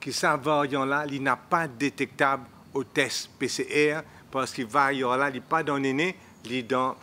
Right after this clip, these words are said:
il est dans les poumons. Et que seulement un test du sang ou bien un, euh, un, euh, scan, une radiographie des poumons, détecter ce variant qui est présent en Inde et qui peut faire tant de maux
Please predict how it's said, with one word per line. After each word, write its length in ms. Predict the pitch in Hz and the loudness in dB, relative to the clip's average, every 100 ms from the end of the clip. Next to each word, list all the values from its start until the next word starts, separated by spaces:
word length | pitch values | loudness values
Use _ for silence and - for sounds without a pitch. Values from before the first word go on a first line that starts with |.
| 143 107 | -16 -12
il 100 | 120 | -10
est 40 | |
dans 260 | 117 120 120 | -4 -2 -2
les 140 | 113 | -4
poumons. 440 | - - 147 143 - - - - - - | -8 -8 -4 -4 -4 -14 -20 -20 -20 -10
Et 120 | 120 | -8
que 120 | - | -6
seulement 640 | 127 - 151 143 147 180 - - - - - | -6 2 2 4 2 2 -2 -16 -20 -14 -4
un 200 | 123 113 | -4 -2
test 320 | - 123 113 | 0 0 0
du 160 | 110 | -8
sang 320 | 110 - 190 190 - - - | -4 0 0 0 -14 -20 -14
ou 120 | 120 | -12
bien 380 | 113 113 143 110 - - | -10 0 0 0 -4 -6
un, 300 | 131 123 117 | -4 -4 -4
euh, 240 | 107 98 90 | -4 -6 -8
un, 220 | 95 110 107 | -10 -8 -8
euh, 380 | 104 101 95 90 | -6 -6 -6 -8
scan, 480 | - 160 147 175 190 - - - - - - - | 0 2 2 0 -8 -18 -20 -20 -20 -20 -20 -12
une 100 | 117 | -6
radiographie 800 | 113 135 131 160 143 131 - 147 - - - | -2 -2 0 2 4 2 0 -6 -8 -18 -2
des 120 | 127 | -2
poumons, 440 | 123 135 139 170 - - - | -2 -2 0 0 -4 -18 -16
détecter 600 | 123 139 156 139 - 147 | -2 0 2 -2 -2 -4
ce 240 | 131 - 123 | -2 0 0
variant 560 | 113 127 123 117 135 - - - | 4 4 4 2 0 -4 -16 -10
qui 80 | |
est 20 | 131 | -10
présent 480 | - 131 113 131 - | 0 2 2 0 0
en 200 | 113 113 | -2 2
Inde 240 | 135 135 135 - - | 2 2 0 -10 -16
et 60 | 127 | -14
qui 100 | 113 | -10
peut 100 | 123 | -10
faire 240 | - 123 117 | -4 -4 -2
tant 160 | 147 127 | -4 -4
de 120 | 113 | -4
maux 380 | 110 120 127 | -4 -2 -2